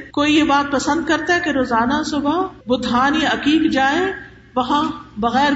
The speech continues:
گناہ اور قطع رحمی کے بڑے بڑے کوہان والی اونٹنیاں لے آئے؟" تو سب نے کہا، "ہمیں تو بہت پسند ہے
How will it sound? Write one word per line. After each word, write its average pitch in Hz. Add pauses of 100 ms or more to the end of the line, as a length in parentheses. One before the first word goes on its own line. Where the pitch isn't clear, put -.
گناہ 254
اور 262
قطع 247
رحمی 254
کے 339 (420)
بڑے 277
بڑے 320
کوہان 262
والی 269
اونٹنیاں 262
لے 294
آئے؟" 311 (580)
تو 220
سب 233
نے 247
کہا، 254
"ہمیں 240
تو 240
بہت 226
پسند 302
ہے 311